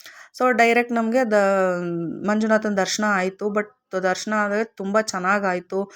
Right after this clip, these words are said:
ಮನ್ಸಿಗೆ ಹಿತ ಶಾಂತಿ ಅನ್ಸ್ತು. ಎಲ್ಲರೂ ದರ್ಶನ ಮಾಡ್ಕೊಂಡು ಸ್ವಲ್ಪ ಹೊತ್ತು ವೇಟ್ ಮಾಡಿ ಅಲ್ಲೇ ಹೊರಗಡೆ ಕುತ್ಕೊಂಡು ಪ್ರಸಾದ ಎಲ್ಲ ನಾವು ತಗೊಂಡಿದ್ವಿ. So ಅದೆಲ್ಲ ತಗೊಂಡ್ಬಿಟ್ಟು ಅಲ್ಲಿ ಕುತ್ಕೊಂಡು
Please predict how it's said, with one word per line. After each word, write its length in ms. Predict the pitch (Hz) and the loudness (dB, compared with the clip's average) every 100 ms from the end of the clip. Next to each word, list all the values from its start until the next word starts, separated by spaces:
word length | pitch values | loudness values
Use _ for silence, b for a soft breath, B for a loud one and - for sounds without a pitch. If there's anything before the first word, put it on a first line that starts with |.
| B B - | B B -4
ಮನ್ಸಿಗೆ 720 | 190 196 226 220 214 202 175 | -4 -2 0 2 2 2 2
ಹಿತ 180 | 190 196 208 196 196 | 0 2 2 2 -2
ಶಾಂತಿ 480 | - 190 196 196 208 | 0 0 0 -2 -4
ಅನ್ಸ್ತು. 680 | 190 185 185 - - 190 208 B B - | -4 -4 -6 -10 -8 -6 -6 B B -2
ಎಲ್ಲರೂ 720 | 190 208 214 214 220 214 190 | 2 4 6 6 6 4 2
ದರ್ಶನ 360 | 180 180 - 214 | 2 0 0 -2
ಮಾಡ್ಕೊಂಡು 580 | 208 196 185 190 190 196 | 0 0 -2 -4 -4 -4
ಸ್ವಲ್ಪ 320 | 196 190 190 | -2 -2 -2
ಹೊತ್ತು 200 | 196 190 | -4 -4
ವೇಟ್ 380 | 185 185 214 220 | -2 0 0 -2
ಮಾಡಿ 480 | 208 196 175 214 220 B B - | -4 -2 0 -2 -2 B B -4
ಅಲ್ಲೇ 260 | 190 214 | 0 2
ಹೊರಗಡೆ 500 | 220 202 190 196 202 | 4 2 2 2 0
ಕುತ್ಕೊಂಡು 580 | 202 202 196 196 185 208 | 0 -6 -8 -6 -2 -2
ಪ್ರಸಾದ 460 | 208 202 190 220 208 | -2 -4 0 2 4
ಎಲ್ಲ 260 | 202 202 | 2 2
ನಾವು 220 | 202 196 190 | -2 -4 -4
ತಗೊಂಡಿದ್ವಿ. 640 | 185 185 190 185 160 214 | -4 -2 -2 -4 -2 -4
So 280 | 247 214 202 | -4 -2 -2
ಅದೆಲ್ಲ 280 | 185 196 196 | 0 0 -2
ತಗೊಂಡ್ಬಿಟ್ಟು 600 | 196 185 190 190 175 208 | -4 -4 -2 -4 -4 -2
ಅಲ್ಲಿ 180 | 196 190 | -2 -4
ಕುತ್ಕೊಂಡು 640 | 190 - 202 185 202 | -12 -8 -6 -2 -2